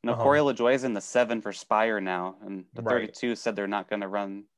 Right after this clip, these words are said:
Speaker 1: go fast is not
Speaker 2: Yeah.
Speaker 1: gonna run the five hundred.
Speaker 2: Mm. I almost said something shady.
Speaker 1: <laughs>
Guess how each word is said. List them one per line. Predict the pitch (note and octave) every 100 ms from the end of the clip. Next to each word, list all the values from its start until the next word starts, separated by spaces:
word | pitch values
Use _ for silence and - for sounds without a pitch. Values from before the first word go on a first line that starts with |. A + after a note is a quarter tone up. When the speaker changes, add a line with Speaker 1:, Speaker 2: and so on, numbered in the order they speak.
| -
Speaker 1:
go | A#2
fast | - G#2 F#2 F#2+
is | F#2+
not | F#2+
Speaker 2:
Yeah. | -
Speaker 1:
gonna | - F#2+
run | G2 F#2+
the | -
five | - - -
hundred. | G2 - - _ _ _
Speaker 2:
Mm. | A2+ G#2 G2 _ _ _ _ - - - - - _ _ _ _ _ - - - _ _ _ -
I | B2+
almost | C#3+ C#3
said | C#3+
something | B2 A#2+ G#2
shady. | - A#2+ A2 G#2 G#2 _ _ _
Speaker 1:
<laughs> | C3+